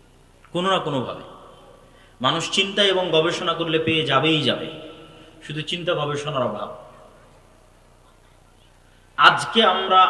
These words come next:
আমাদের যুগে এমন অসংখ্য আলো ব্যবহার করতেছি যে আলোগুলো আমরা স্বচক্ষে দেখি না, কিন্তু বিজ্ঞান ধরতে পারে। ঠিক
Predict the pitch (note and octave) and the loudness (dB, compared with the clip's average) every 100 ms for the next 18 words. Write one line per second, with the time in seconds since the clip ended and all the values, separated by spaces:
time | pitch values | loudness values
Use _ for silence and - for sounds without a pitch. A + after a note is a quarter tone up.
0 | D3 D#3+ F#3+ G3+ F3 E3+ E3+ E3+ D3+ F3+ | 4 2 2 0 -2 -2 0 0 0 -2
1 | F3+ D#3 - - G3 - E3+ C3+ D#3 E3 | -2 -2 -4 -8 -10 -8 -4 -2 0 0
2 | D#3 D3+ D#3+ F3+ E3+ - E3 D#3 G#2 - | -2 -4 -6 -8 -12 -12 -12 -10 -12 -14
3 | - - - - - - A#2+ C#3+ C3 E3 | -20 -20 -20 -20 -20 -10 -4 0 2 0
4 | E3 F3 - D#3+ G#3 A#3+ A#3 G#3 G#3 G3 | 0 -2 -2 0 0 0 0 -2 -4 -6
5 | - E3 D#3 E3 C3 G#2 - - - - | -4 -4 -4 -4 -4 -6 -10 -18 -20 -16
6 | C#3+ C#3 D3 C#3 D#3 C3+ - C3+ G#2 - | -12 -10 -6 -2 -2 -2 -6 -8 -8 -10
7 | - - - - - - - - - - | -14 -20 -20 -20 -20 -20 -20 -20 -20 -20
8 | - - - - - - - - - - | -20 -20 -20 -20 -20 -20 -20 -20 -20 -20
9 | _ - - - F3 | _ -20 -20 -4 -4